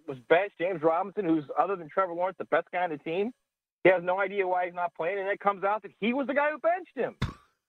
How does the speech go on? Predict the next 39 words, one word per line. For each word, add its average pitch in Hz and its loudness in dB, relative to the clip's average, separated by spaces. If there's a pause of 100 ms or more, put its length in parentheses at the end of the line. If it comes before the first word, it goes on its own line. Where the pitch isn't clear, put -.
(120)
And, 190 0 (200)
you 220 6
know, 202 6
it's 202 -2
just, 269 0 (520)
it's 214 8
just - 0
thing 285 2
after 165 -2
thing 240 0
after 170 -4
thing, 214 2
and, 135 -8
and 165 0
it's, 175 -6 (360)
that - 4
just 320 -8
happens 330 0
with 180 -6
guys 139 2
like 120 -6
that. 120 -2
When 135 -10
you 233 -10
can't 226 0
tell 214 2
the 196 -6
truth, 202 -2 (480)
it 170 0
all 175 2
eventually 175 -8
comes 160 -6
back 139 2
and 104 -12
blows 117 -2
up 120 0
in 110 -8
your 113 -8
face. 80 -4